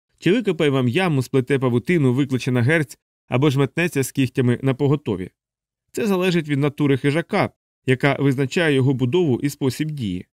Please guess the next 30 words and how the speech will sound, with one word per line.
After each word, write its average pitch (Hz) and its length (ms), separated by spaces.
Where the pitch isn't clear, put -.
Натура 175 380
ця 135 220
обмежена 175 640
і 254 80
відповідає 180 540
потребам 151 480
вашої 151 300
власної 156 400
натури, 120 480
що, - 160
як 147 260
і 143 40
його, 170 240
зрештою, 135 520
наділена 156 560
нескутою 147 560
волею 135 400
і 202 80
тому 147 320
незбагненна. 127 800
Тепер 247 300
про 180 180
деталі. 104 420
Стрибки, 208 500
кидання 156 460
або 127 140
ж - 100
плетіння — 143 520
найпростіші 180 640
прийоми, 156 440